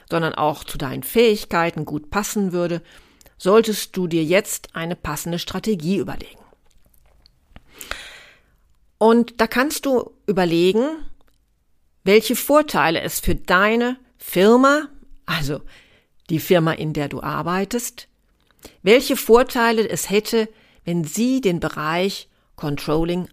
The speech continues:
ausbauen würde. Wo würde sich da auf Dauer Einsparpotenzial ergeben? Oder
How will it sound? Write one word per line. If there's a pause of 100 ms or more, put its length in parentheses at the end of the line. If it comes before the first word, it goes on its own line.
ausbauen
würde. (1500)
Wo
würde
sich
da
auf
Dauer
Einsparpotenzial
ergeben? (1160)
Oder